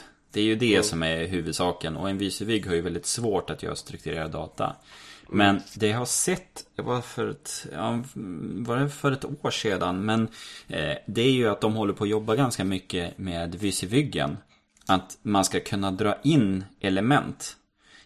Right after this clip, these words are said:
Speaker 1: in i V C viggen och då behåller den, den sin struktur. Så i V C viggen så då kan du ha en tvåkolumnslösning och den sparas med,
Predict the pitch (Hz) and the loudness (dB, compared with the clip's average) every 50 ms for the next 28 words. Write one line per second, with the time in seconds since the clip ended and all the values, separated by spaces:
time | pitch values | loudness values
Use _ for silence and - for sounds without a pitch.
0 | _ _ - 131 151 143 123 - - 101 92 92 95 85 - 98 87 101 110 113 | _ _ 6 8 8 8 8 6 4 2 2 2 2 0 0 0 0 2 2 2
1 | 101 90 82 85 87 - - - 101 104 135 143 139 - - 165 185 185 165 143 | 2 0 -2 -2 -4 -4 -2 -2 0 4 4 4 4 4 2 2 2 2 2 2
2 | 120 110 101 101 92 92 92 90 87 98 - - - - 107 98 95 95 92 - | 2 2 0 0 0 0 0 0 0 -4 -8 -12 -6 -2 -2 0 0 0 0 0
3 | - 104 101 95 92 - - - - 113 - - - - 170 127 - 73 - 123 | 2 0 0 0 -2 -2 -2 -2 -2 -2 -4 -2 0 2 2 2 2 -2 -6 -6
4 | - _ - - - - - - - _ - - 110 110 107 104 120 120 107 - | -10 _ -20 -20 -20 -20 -20 -20 -12 _ 2 6 8 8 8 6 4 2 0 0
5 | - 107 120 151 170 160 127 110 101 98 - 107 98 - - - 151 143 131 117 | 0 2 4 4 4 2 0 -2 -2 0 0 0 0 0 2 4 4 4 4 4
6 | 110 120 139 165 160 139 131 117 110 117 110 98 113 120 123 - - - - - | 4 2 4 4 4 4 4 2 2 0 -2 -2 -2 -2 -4 -2 2 4 4 4
7 | 143 - - 107 104 98 95 - - 147 165 156 143 - - 90 60 73 113 - | 4 2 0 0 0 0 -2 0 0 2 2 2 0 0 -2 -2 -2 -4 -6 -10
8 | _ _ - - - - - _ - 107 101 - - - - - _ _ 95 110 | _ _ -20 -20 -20 -20 -20 _ 0 0 0 0 -2 -8 -14 -14 _ _ 2 4
9 | 104 104 101 - - 143 127 110 110 117 147 160 147 - - - 117 117 117 | 4 4 2 2 4 4 6 6 6 6 4 4 2 -2 -4 -2 -2 0 0